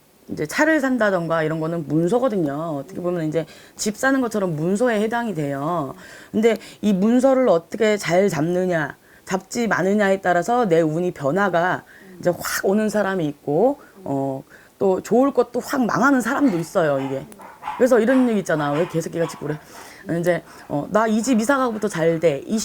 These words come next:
Speaker 1: 이 사-, 이 집 사고부터 안 돼." 막 이런 것들.
Speaker 2: 음.
Speaker 1: 차를 사도, 어, 차 사고 나서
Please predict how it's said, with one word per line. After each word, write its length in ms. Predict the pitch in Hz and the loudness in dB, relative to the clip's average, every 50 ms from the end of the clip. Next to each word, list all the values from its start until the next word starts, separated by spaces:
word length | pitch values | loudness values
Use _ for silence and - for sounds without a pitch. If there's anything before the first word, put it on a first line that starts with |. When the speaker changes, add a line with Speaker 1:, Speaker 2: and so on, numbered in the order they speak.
| - - | -6 -6
Speaker 1:
이 80 | 208 226 | -4 -2
사-, 120 | 214 294 - | -2 -2 0
이 80 | 233 208 | 0 -2
집 100 | 254 220 | -2 -2
사고부터 480 | - - 311 311 330 277 285 - - 196 | 0 0 2 2 2 0 -2 -2 -2 -2
안 300 | 135 131 143 147 160 160 | 0 0 0 0 0 0
돼." 140 | 220 214 | 0 0
막 100 | 175 160 151 | 0 0 0
이런 220 | 196 262 185 233 | 2 2 2 2
것들. 460 | 185 170 - - 156 160 165 156 139 147 | 2 0 -2 0 2 4 4 4 2 0
Speaker 2:
음. 40 | 143 | -4
Speaker 1:
차를 320 | - - 285 277 269 277 | -2 -2 0 2 2 2
사도, 580 | 254 254 269 262 226 233 220 240 214 160 123 - - - - - - - - - - - - | 2 0 0 0 2 4 6 6 6 4 2 0 -6 -16 -20 -20 -20 -20 -20 -20 -20 -16 -8
어, 300 | - - 160 160 165 160 165 | -4 -2 -2 0 0 -2 -2
차 160 | - - 311 | 0 0 0
사고 260 | 311 330 320 302 302 | 2 0 0 0 2
나서 640 | 277 247 214 190 185 202 196 202 208 202 180 151 - | 2 2 2 2 2 2 4 4 4 4 4 2 2